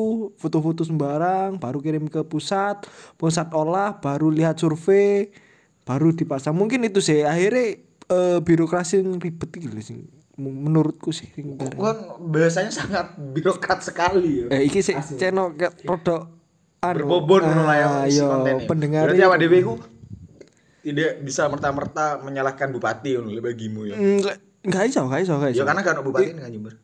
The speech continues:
Speaker 1: Iya, iya, ono, Cuk.
Speaker 2: Oh, iya, iya, ono,
Speaker 1: Kurang
Speaker 2: ono,
Speaker 1: ajar,
Speaker 2: ono,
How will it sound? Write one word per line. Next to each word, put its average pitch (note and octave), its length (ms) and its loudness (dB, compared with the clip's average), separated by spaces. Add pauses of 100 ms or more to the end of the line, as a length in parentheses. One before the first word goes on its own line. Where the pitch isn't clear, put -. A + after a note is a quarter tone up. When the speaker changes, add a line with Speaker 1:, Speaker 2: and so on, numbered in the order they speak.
Speaker 1:
Iya, E3+ 240 4 (100)
iya, G#3+ 220 2 (140)
ono, C#4 560 -4
Cuk. F4 200 -14 (120)
Speaker 2:
Oh, A3+ 160 -2
iya, G3+ 280 6
iya, F3+ 200 4
ono, F3+ 160 -2
Speaker 1:
Kurang G3+ 180 4
Speaker 2:
ono, A3 140 4
Speaker 1:
ajar, A#3+ 240 2
Speaker 2:
ono, G#3 100 0